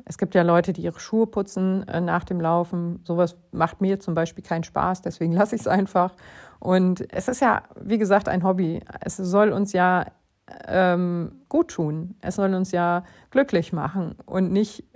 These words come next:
ähm, unglücklich, frustriert und, äh, irgendwie überfordert, ne? Ja. Und da dann eben so ein bisschen den Leistungs- oder immer den,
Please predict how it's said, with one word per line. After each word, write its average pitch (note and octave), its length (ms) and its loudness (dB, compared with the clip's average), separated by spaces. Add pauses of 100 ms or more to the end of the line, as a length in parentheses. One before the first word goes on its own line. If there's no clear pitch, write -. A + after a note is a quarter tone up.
(220)
ähm, F3+ 440 0
unglücklich, F#3+ 800 0
frustriert F#3 640 -2
und, E3 500 -6 (100)
äh, D#3+ 300 -2 (100)
irgendwie E3+ 400 -4
überfordert, E3+ 760 -2
ne? E3 160 -8 (540)
Ja. B3+ 320 4 (960)
Und F3 200 4
da F#3 340 6 (100)
dann E3 400 0
eben E3 460 -2
so F3 80 -4
ein E3 80 0
bisschen D#3+ 360 -2
den D#3 460 -6 (720)
Leistungs- E3 680 0
oder E3 260 -2
immer F3 200 2
den, E3+ 260 0